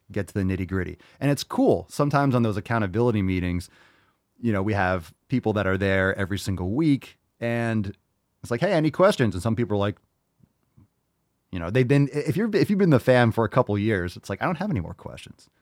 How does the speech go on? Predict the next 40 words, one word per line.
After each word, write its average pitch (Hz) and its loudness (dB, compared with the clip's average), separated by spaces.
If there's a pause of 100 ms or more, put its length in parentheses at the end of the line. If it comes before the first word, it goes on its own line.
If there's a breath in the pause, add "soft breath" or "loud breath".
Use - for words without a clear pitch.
(200)
Sometimes 240 0
you 131 0
do, 123 2
sometimes 123 -2
you 117 -4
do. 98 0
But 98 -2
when 135 4
you 135 4
need 190 0
a, 131 2
when 117 -4
you 147 -2
have 156 -2
a 139 -6
question, 156 -6 (540 soft breath)
you, 98 -8
you 101 -6
know, 98 -2
you're 101 0
in 107 2
the 104 0
right 101 0
place. 95 -2 (960)
But 139 2
it's 123 0
cool. 151 4
It's 104 -6
cool 151 2
when 123 2
people 120 0
are - -2
like, 104 -6
"I 107 -4
don't 135 -4
have 147 -4
any 131 -4
questions." 90 -8
That's - -8
good. 147 4